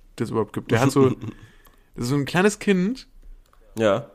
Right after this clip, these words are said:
Speaker 1: Der hat nur so auf so zwei Seiten, der hat auf, also der hat irgendwie in der Mitte keine Haare.
Speaker 2: Ja.
Speaker 1: So, sondern irgendwie nur so auf beiden Seiten seines, ähm, einfach unfassbar, äh, breiten Kopfes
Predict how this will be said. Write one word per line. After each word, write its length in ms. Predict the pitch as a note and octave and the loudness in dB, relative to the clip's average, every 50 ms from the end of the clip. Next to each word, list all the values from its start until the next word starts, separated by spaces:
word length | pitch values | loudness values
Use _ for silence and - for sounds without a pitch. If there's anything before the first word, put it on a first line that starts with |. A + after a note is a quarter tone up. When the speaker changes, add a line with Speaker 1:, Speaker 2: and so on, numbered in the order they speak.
| _ _ _ _ _ _ _ _ _ _ _ - C3+ | _ _ _ _ _ _ _ _ _ _ _ -2 0
Speaker 1:
Der 80 | B2+ | 2
hat 180 | C3+ D#3+ D#3 D#3 | 2 2 2 2
nur 100 | F3 E3 | -2 0
so 120 | D3+ - | 0 0
auf 120 | A2 A#2+ - | -2 -2 -2
so 120 | - B2+ | -4 -8
zwei 440 | B2 - - - - C3 - - D#3+ D#3 | -8 -6 -6 -4 -2 -2 0 2 0 2
Seiten, 340 | - C#3+ D3+ D#3+ D#3 - | 2 0 0 0 0 0
der 140 | - C#3 C#3 | -2 -2 0
hat 20 | C3+ | 0
auf, 220 | C3 C3 B2+ B2+ B2 | -2 -2 -2 -4 -4
also 180 | A#2 B2 C3 | -6 -6 -4
der 140 | B2 D3 C#3 | -4 -6 -6
hat 120 | C#3+ D3+ - | -8 -6 -4
irgendwie 180 | D3+ D3 D3 | -4 -4 -4
in 60 | D3 | -2
der 100 | C3+ C3 | -2 -2
Mitte 240 | B2 C#3+ F#3 - A3+ | 0 0 -2 -2 -4
keine 320 | - - C#3+ D3+ D#3 C#3 C3 | -8 -4 -4 -2 -2 -2 0
Haare. 480 | C3+ C3+ C3+ D3+ F3 - A#3+ C#4 D4+ - - _ - - - _ _ - _ _ _ _ - - - | 2 2 4 2 2 2 0 -2 -2 -6 -16 _ -20 -20 -20 _ _ -20 _ _ _ _ -16 -4 2
Speaker 2:
Ja. 220 | B2 A#2+ A2 - - | 4 4 4 4 2
Speaker 1:
So, 240 | - D#3 D#3 C3 | 0 0 0 2
sondern 320 | B2+ B2 D#3+ D#3+ D3 D3+ - | 2 0 2 2 2 0 0
irgendwie 240 | - D#3+ D#3 D#3 D#3+ | 0 0 0 2 2
nur 160 | D#3 E3+ D#3+ | 4 4 4
so 240 | - - D3+ B2 A#2+ - - - - - | 4 4 2 0 0 -4 -10 -12 -6 -6
auf 180 | A#2+ B2 - - B2+ - | -6 -4 -4 -6 -2 2
beiden 200 | C#3 C#3 D#3 C#3+ | 4 4 4 4
Seiten 220 | C#3+ D#3 C#3 C#3+ | 2 2 2 4
seines, 300 | C3+ C#3+ C#3 C3 - - - | 2 0 0 0 -4 -6 -2
ähm, 300 | - B2+ B2 B2 B2 B2 - - - - - | 2 2 2 2 2 -2 -6 -16 -20 -16 -8
einfach 200 | - B2+ C3 C3+ | -4 -2 -2 -2
unfassbar, 1000 | - - D#3 F3+ F#3+ F3 - - - - D3 C#3+ - - - C3 B2+ A#2+ - - - A#2 A2+ A#2+ A#2 - | 0 0 0 0 0 -2 -6 -10 -4 -2 0 0 0 -2 0 2 2 2 0 -4 -12 -10 -10 -10 -8 -2
äh, 180 | - A#2+ A#2 | 0 2 2
breiten 600 | A2 A2 G2+ - - - A2+ B2+ E3+ G3+ - E3 C3 | 2 -2 -4 -6 0 2 2 2 2 0 -4 -6 -6
Kopfes 560 | - - D3+ D#3 - A#2+ B2 C#3+ D3+ - - | -2 -2 -2 -2 -2 -4 -2 -2 -4 -6 -10